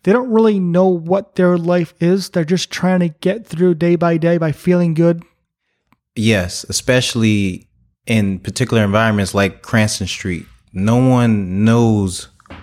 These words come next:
Speaker 2: why they're alive. That's why they live the way they live. You know, that's the, so that's the results that you get from a non-purpose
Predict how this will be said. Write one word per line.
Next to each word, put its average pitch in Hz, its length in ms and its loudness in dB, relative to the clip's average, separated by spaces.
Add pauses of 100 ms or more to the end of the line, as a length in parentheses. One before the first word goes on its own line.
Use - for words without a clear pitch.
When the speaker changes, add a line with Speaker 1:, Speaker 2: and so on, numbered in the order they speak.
Speaker 2:
why 104 520 0
they're 98 220 0
alive. 92 680 0
That's 104 480 -2
why 95 580 0 (240)
they 95 180 2
live 95 300 2
the 92 80 0
way 90 160 0
they 85 180 -2
live. 85 580 -4 (240)
You 87 80 -6
know, 82 240 -8
that's 98 200 0
the, 117 80 2
so 104 160 0
that's 104 380 -2
the 107 180 0
results 95 720 0
that - 180 -6
you 92 80 -4
get 98 300 0
from 85 440 -2 (260)
a 92 100 2
non-purpose 98 1080 0